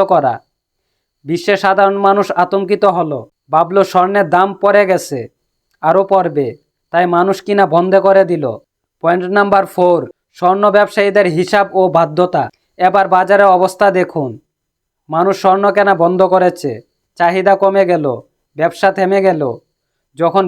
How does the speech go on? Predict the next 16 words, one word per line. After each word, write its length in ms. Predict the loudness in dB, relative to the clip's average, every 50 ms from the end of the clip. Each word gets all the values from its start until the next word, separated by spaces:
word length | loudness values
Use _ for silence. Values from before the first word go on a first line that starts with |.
| 0 -2
বিক্রি 280 | -2 -4 -2 -2 0
হচ্ছে 320 | 2 2 2 0 0 -2 0
না, 160 | 0 2 0 0 -2 -6 _ _ _ _ _ _ _ _ -6
ব্যবসায়ীরা 500 | -2 -2 -2 -2 0 0 2 2 2 0
কি 160 | 0 -2 -4 0
করবে? 380 | 0 0 0 0 0 -2 -4 -4 -8 -12 _ _ _ _ _ _ -6 -2
তারা 140 | -2 0 2
বাধ্য 300 | 2 2 0 0 0 -2 0 0
হলো 160 | 2 0 0
দাম 220 | 0 0 0 0 0 0
কমাতে, 480 | 0 0 2 0 -2 -2 -4 -12 -12 -12 -14 _ _ _ _ _ _ _ _ _ _
সমান 280 | -4 -2 0 0 0 0 0
তালে 280 | 0 0 2 2 2 2 2
নয়, 200 | 0 -2 -2 -4 -8 _ _ _ _ _ _ _ -2
এক 140 | -2 -2 -2 0
ধাক্কায়। 480 | 0 -2 -2 -2 -4 -8 -6 -6 -6